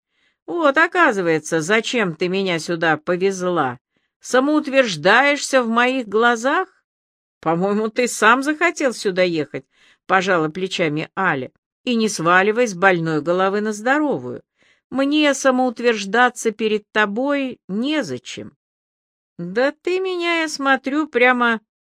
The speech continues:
насквозь видишь», — насмешливо произнёс он.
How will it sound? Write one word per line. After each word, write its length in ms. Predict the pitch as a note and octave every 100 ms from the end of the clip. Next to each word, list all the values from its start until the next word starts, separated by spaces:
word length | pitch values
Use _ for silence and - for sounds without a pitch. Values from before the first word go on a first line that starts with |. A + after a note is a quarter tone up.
| _
насквозь 840 | D3+ A3+ A#3 - D#3+ F3 C4+ D#4+ -
видишь», — 580 | F4 E4 D4+ D4+ - _ _ _ _
насмешливо 800 | E3 G#3+ G#3+ G#3+ G#3 - F#3+ F#3+
произнёс 680 | F#3 F#3 F3 F3 F3+ E3+ -
он. 240 | D#3+ D#3+